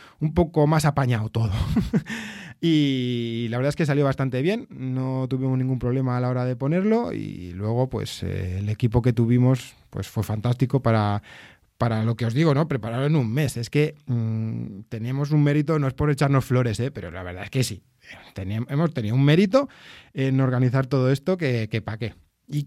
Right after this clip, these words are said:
qué tenía nuestro circo Cazurro? Pues aparte de leones,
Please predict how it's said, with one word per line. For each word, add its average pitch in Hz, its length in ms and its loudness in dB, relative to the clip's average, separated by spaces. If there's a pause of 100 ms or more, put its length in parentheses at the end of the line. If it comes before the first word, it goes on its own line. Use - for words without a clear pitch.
qué 214 160 0
tenía 190 360 0
nuestro 151 280 2
circo 156 240 2
Cazurro? 147 420 0
Pues 117 280 -4
aparte 143 580 -6
de 147 320 -2
leones, 165 920 2